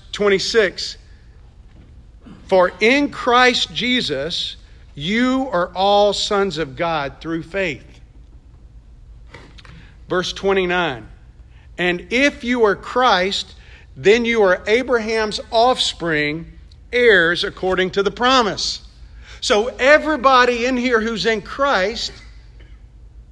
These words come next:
you're Abraham's offspring, that you have been blessed to be a channel of blessing to other people. And that blessing is who? It's Jesus.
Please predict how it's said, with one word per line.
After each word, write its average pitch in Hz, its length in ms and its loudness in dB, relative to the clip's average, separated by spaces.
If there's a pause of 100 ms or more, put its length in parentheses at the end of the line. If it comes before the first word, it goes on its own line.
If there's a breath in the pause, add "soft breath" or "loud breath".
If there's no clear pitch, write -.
(120)
you're 240 280 0
Abraham's 240 580 0
offspring, 226 760 0 (300 loud breath)
that 196 340 -2
you 240 360 0
have 214 160 0
been 208 200 -2
blessed 220 540 -4
to 208 80 -6
be 226 220 -2
a 208 60 4
channel 262 480 2
of 202 80 -2
blessing 220 440 -2
to 208 80 0
other 190 140 -4
people. 208 460 -8 (580 loud breath)
And 190 160 0
that 247 200 2
blessing 233 480 0
is 196 120 -2
who? 254 260 -2
It's 165 120 -6
Jesus. 262 680 -4